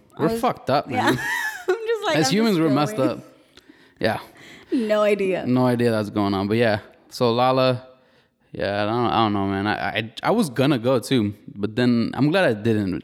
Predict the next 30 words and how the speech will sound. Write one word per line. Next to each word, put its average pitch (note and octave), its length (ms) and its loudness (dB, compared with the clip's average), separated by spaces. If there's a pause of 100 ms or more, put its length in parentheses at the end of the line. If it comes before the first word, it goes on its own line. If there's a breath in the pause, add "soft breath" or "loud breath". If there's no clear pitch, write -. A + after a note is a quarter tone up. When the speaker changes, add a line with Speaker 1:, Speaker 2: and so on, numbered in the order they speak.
Speaker 1:
Yeah. F3+ 140 -8
Speaker 2:
choose G#2 220 0
to G#2 100 -2
go G2+ 240 0
Speaker 1:
Yeah. F#2 100 -6
Speaker 2:
'cause G2 120 -4
it's, - 280 -8 (200)
it's - 160 -20 (180)
crazy G#2+ 300 0
looking. G2 200 -2
The G2 80 -2
pictures A#2 300 -2
look F#2 100 -4
nuts. F#2 320 -4 (220 loud breath)
Speaker 1:
Yeah. F3+ 200 -8
Speaker 2:
Um, F#2+ 200 -2 (320 loud breath)
but D3 80 4
yeah, D#3 100 2 (200 loud breath)
we're C#3 100 2
gonna E3+ 140 4
move C#3+ 140 2
right C3+ 100 6
along. A2+ 240 2 (400 loud breath)
Uh, F#2+ 40 -6
we B2 100 2
got A#2+ 100 4
shit - 280 2
to G2+ 80 -16
talk - 260 -2
to A#2+ 120 -4